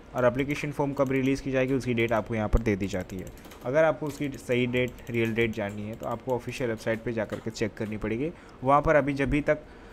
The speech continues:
अ, जब तक अभी डेट update नहीं किया जाएगा, तब तक यहाँ पर भी change नहीं होगा। जैसे update होता है, जैसे update कुछ release निकलता है, तो उस हिसाब से यहाँ पर changes किया जाएगा। merit list, allotment dates वगैरह सभी चीज़ें यहाँ पर आपको change नहीं दिखेगी और उस हिसाब से आप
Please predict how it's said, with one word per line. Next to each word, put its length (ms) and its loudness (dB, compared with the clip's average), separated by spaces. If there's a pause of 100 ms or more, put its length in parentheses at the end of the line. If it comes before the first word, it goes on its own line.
(300)
अ, 200 4
जब 180 -2
तक 120 2
अभी 240 4
डेट 360 2 (180)
update 300 0
नहीं 140 0
किया 140 2
जाएगा, 320 0
तब 40 -4
तक 180 -4
यहाँ 140 0
पर 120 0
भी 100 -2
change 220 -6
नहीं 120 -6
होगा। 180 -4
जैसे 260 -2
update 280 0
होता 220 -2
है, 80 2
जैसे 220 0
update 280 0
कुछ 200 -4
release 440 0
निकलता 460 -4
है, 160 -6 (760)
तो 280 0
उस 140 -10
हिसाब 220 0
से 120 -4
यहाँ 80 -2
पर 100 -6
changes 360 -6
किया 180 -2
जाएगा। 320 -8 (520)
merit 280 -2
list, 260 0 (100)
allotment 460 -4
dates 260 0
वगैरह 220 -4
सभी 240 -4
चीज़ें 240 -4
यहाँ 120 -2
पर 140 -2
आपको 220 -4
change 300 -10 (120)
नहीं 200 -8
दिखेगी 400 -6
और 280 -6
उस 160 -6
हिसाब 240 -2
से 120 -6
आप 200 0